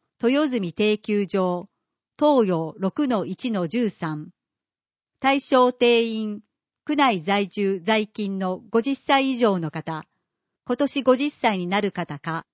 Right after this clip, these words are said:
各コース三十二人、抽選。初心者歓迎、頭ケットあり。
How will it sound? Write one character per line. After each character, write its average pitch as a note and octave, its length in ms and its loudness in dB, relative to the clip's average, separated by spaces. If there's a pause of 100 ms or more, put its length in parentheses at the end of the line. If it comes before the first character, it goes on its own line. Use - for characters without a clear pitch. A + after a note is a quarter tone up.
(520)
各 C#4 260 -2
コ B3+ 200 4
ー A3 40 2
ス E3+ 160 -10
三 B3+ 300 0
十 F3 200 -4
二 E3+ 160 -4
人、 E3+ 280 -6 (260)
抽 A3 180 -2
選。 F#3 380 -6 (1000)
初 B3 140 -2
心 D4+ 240 2
者 G3 200 -2
歓 F#3+ 300 -4
迎、 F3+ 340 -4 (180)
頭 C4 360 0
ケ C4 140 0
ッ C4 80 -2 (140)
ト F3 100 0
あ F3+ 100 0
り。 D#3 200 -10